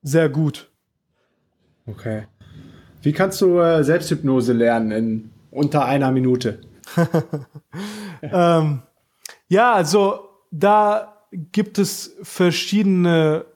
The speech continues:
Speaker 1: Techniken dazu, ja. Ähm, im Prinzip ist Hypnose einfach Konzentration.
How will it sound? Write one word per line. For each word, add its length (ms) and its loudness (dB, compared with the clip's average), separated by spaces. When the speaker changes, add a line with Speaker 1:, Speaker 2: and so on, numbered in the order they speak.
Speaker 1:
Techniken 680 -2
dazu, 560 -2
ja. 320 0
Ähm, 560 2
im 180 0
Prinzip 440 0
ist 420 -6
Hypnose 880 0
einfach 680 -2
Konzentration. 960 -2